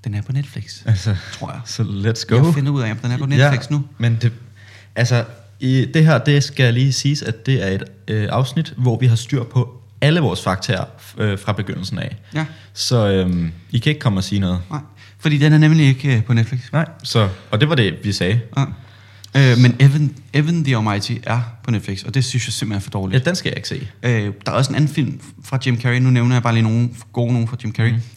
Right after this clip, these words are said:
Speaker 1: Fun with Dick and Jane, har du set den?
Speaker 2: Øh,
Speaker 1: Det er sådan en,
Speaker 2: nej.
Speaker 1: hvor de render rundt og stjæler græs fra folk.
Speaker 2: Nej, jeg har ikke set den.
Speaker 1: Fucking sjovt. Øh, The Mask har jeg aldrig nogensinde været glad for. Den
Speaker 2: Nej,
Speaker 1: er lort.
Speaker 2: jeg, nej, ja, sådan har jeg den nok også. Den er meget sådan lidt, ja,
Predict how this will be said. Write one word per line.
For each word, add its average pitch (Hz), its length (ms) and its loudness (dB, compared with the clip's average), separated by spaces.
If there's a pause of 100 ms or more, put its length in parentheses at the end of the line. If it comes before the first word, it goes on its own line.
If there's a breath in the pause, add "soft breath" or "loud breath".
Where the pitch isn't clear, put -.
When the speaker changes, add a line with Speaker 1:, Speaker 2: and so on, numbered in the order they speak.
Speaker 1:
Fun 143 280 2
with 143 220 4
Dick 131 100 0
and 131 100 4
Jane, 117 240 2
har 120 60 2
du 117 80 -2
set 113 140 -4
den? 127 180 -4 (1120 loud breath)
Speaker 2:
Øh, 135 80 6
Speaker 1:
Det 143 580 6
er 147 40 4
sådan 143 140 4
en, - 20 6
Speaker 2:
nej. 117 80 4
Speaker 1:
hvor 120 100 4
de 120 100 2
render 110 180 0
rundt 117 140 0
og 110 40 -2
stjæler 101 240 -4
græs 107 360 -4
fra 117 100 -6
folk. - 280 -8 (520)
Speaker 2:
Nej, 135 120 2
jeg 123 120 4
har 117 60 4
ikke 117 120 2
set 107 160 -4
den. 107 100 -4
Speaker 1:
Fucking 101 420 -4
sjovt. 95 200 -8 (600 loud breath)
Øh, 107 340 2
The 117 80 0
Mask 135 280 4
har 139 100 -2
jeg - 80 -2
aldrig 127 140 4
nogensinde 127 220 2
været 127 100 2
glad 123 160 0
for. 120 120 -6
Den 120 80 -2 (280 loud breath)
Speaker 2:
Nej, 185 200 4
Speaker 1:
er 120 60 0
lort. 101 360 -4
Speaker 2:
jeg, 147 200 2 (360)
nej, 123 320 2
ja, 113 240 2
sådan 113 220 0
har 101 80 2
jeg 90 80 2
den 90 100 -2
nok 80 160 -4
også. - 220 -8
Den 98 60 -4
er 98 60 0
meget 82 180 0
sådan 80 120 -4
lidt, - 220 -8 (100)
ja, - 20 -8